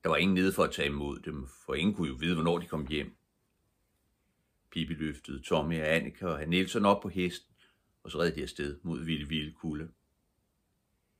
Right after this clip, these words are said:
Hesten måtte rigtigt gå i lundetrav, for gader og veje var fulde af sne.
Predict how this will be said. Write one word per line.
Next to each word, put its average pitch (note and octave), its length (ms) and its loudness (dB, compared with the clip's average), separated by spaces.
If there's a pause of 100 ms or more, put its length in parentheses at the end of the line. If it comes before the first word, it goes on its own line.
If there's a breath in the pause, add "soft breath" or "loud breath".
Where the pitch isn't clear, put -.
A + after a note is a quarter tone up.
(300)
Hesten D2 460 -6
måtte C2 260 -6
rigtigt D2 420 -6
gå C#2+ 140 -2
i C2+ 60 -2
lundetrav, C#2+ 840 -2 (220 loud breath)
for - 120 -12
gader D#2 420 0 (120)
og C#2 120 -12
veje C#2 340 -8 (100)
var - 80 -16
fulde E2 380 -6
af E2 60 -4
sne. - 320 -8